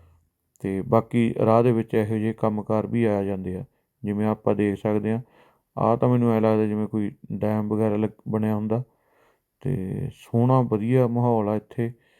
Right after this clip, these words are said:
ਇਹ ਦੇਖਣ ਵਾਸਤੇ ਵੀ। ਤੇ ਟ੍ਰੈਫਿਕ ਵੀ ਇੰਨੀ ਜ਼ਿਆਦਾ ਹੈ ਨਹੀਂ ਗੀ। ਆਹ ਦੇਖੋ ਦੂਰ ਦੂਰ ਤੱਕ ਕਿੰਨਾ ਸੋਹਣਾ,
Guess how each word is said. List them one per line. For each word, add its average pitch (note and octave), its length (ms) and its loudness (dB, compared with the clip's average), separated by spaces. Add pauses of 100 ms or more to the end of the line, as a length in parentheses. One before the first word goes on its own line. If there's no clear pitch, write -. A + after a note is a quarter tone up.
(300)
ਇਹ A2+ 200 0
ਦੇਖਣ G#2+ 360 0
ਵਾਸਤੇ A2+ 480 2
ਵੀ। A#2+ 220 -2 (720)
ਤੇ G#2+ 300 0 (180)
ਟ੍ਰੈਫਿਕ B2 440 4
ਵੀ C3 200 2
ਇੰਨੀ A#2+ 200 0
ਜ਼ਿਆਦਾ A2+ 240 2
ਹੈ A2+ 160 0
ਨਹੀਂ B2 240 0
ਗੀ। B2 160 -4 (800)
ਆਹ G#2 140 -2
ਦੇਖੋ F#2+ 380 -8 (280)
ਦੂਰ A#2+ 440 4
ਦੂਰ G#2+ 180 -2
ਤੱਕ A2 280 -2
ਕਿੰਨਾ G#2+ 300 -2
ਸੋਹਣਾ, A2+ 480 -2